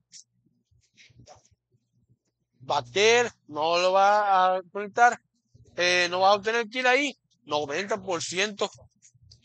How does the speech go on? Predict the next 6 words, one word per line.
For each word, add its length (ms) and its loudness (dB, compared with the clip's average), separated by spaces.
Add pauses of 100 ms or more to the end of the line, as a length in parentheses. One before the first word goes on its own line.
(1800)
contra 320 0
sesenta 380 -6
y 40 -6
cinco 220 -6
por 100 0
ciento. 340 0